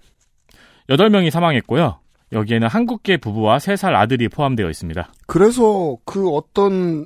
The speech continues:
Speaker 2: 미국의 총기 난사 사건보다 우리나라 언론이 좀 자주 다뤘습니다, 이것을.
Speaker 1: 네. 범인은 마우리시오 가르시아라는 남성인데요.
Speaker 2: 음.
Speaker 1: 범행 당시에 알더블유디에스라는 휘장을 몸에 감고 있었대요.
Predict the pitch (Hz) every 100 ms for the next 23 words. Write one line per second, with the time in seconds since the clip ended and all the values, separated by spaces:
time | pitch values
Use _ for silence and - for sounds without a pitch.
0 | - 127 135 165 180 175 208 202 202 165
1 | 156 156 151 - 160 151 143 147 131 127
2 | 160 143 123 127 131 127 135 127 - 104
3 | 165 127 87 85 - 73 73 71 69 71
4 | - 73 135 - - 107 85 78 - -
5 | - - - - - 135 160 156 202 214
6 | 113 127 185 202 180 170 127 113 - 160
7 | 135 120 107 90 95 113 104 85 90 165
8 | 92 73 123 131 135 131 - 127 175 160
9 | 104 104 101 123 160 95 - 117 151 170
10 | 214 214 196 - 127 117 90 - 196 175
11 | 143 233 233 226 139 107 107 107 - 120
12 | 95 92 95 - 165 143